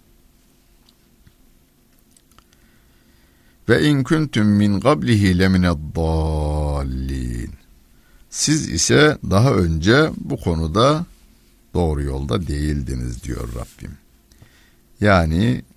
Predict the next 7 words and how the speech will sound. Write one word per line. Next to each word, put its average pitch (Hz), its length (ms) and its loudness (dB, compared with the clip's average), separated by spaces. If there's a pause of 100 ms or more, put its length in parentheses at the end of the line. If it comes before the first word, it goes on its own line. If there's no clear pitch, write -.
(440)
Mekkeli 87 520 0
müşriklerin 80 880 -4
de 80 220 -2 (600)
Arafat'ı 82 560 -2
var, 71 340 -8 (760)
hacları 78 720 -2
var. 87 320 2